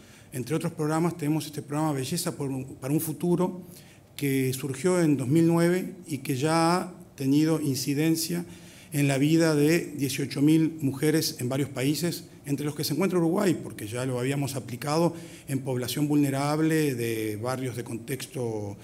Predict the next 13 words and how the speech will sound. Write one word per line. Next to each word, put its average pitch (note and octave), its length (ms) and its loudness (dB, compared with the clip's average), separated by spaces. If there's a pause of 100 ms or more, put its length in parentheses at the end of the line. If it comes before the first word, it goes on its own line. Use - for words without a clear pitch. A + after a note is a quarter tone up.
(380)
crítico, E3+ 600 0
pero G3 320 2 (480)
el C#3 100 0
año E3 220 6
pasado E3 600 -2 (1080)
tuvimos, C#3 720 -4
fuimos E3 440 2
abordados C3+ 960 0 (460)
por C3 220 -4
Sembrando D#3 520 2
con D#3+ 120 0
una D#3+ 100 8
idea D#3+ 320 4